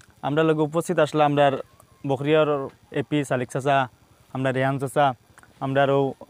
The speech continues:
দীপু কাকু, আরও তিনিয়ান ভাই একবারে তাইনু আসলা, আমরা একবারে শুরু থেকে last পর্যন্ত।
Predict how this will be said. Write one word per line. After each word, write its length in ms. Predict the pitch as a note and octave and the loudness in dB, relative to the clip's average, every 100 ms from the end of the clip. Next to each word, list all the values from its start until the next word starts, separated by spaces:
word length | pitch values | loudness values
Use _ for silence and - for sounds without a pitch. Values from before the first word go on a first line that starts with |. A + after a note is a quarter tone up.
| - - - C3 | -20 -20 -10 -6
দীপু 180 | C3 D3 | -2 0
কাকু, 280 | D3 - C#3+ C3 _ _ _ _ B2+ | -2 0 0 -2 _ _ _ _ -4
আরও 120 | C3+ C#3+ | -4 -2
তিনিয়ান 260 | D3+ D#3 E3 | 0 0 2
ভাই 100 | D#3 D3 | 2 4
একবারে 220 | C#3+ C#3 C3+ - _ _ _ | 2 0 -2 -6 _ _ _
তাইনু 240 | C#3+ C#3+ C#3+ C3+ | -2 0 2 0
আসলা, 220 | B2 C3 A#2+ - | 0 -2 -2 -6
আমরা 160 | B2+ B2 A#2+ | -4 -4 -4
একবারে 200 | B2 A#2+ A2+ | -8 -8 -6
শুরু 100 | B2+ B2 | -6 -6
থেকে 120 | C3+ | -4
last 140 | A#2+ A#2 | -6 -6
পর্যন্ত। 240 | C3 A#2+ | -10 -8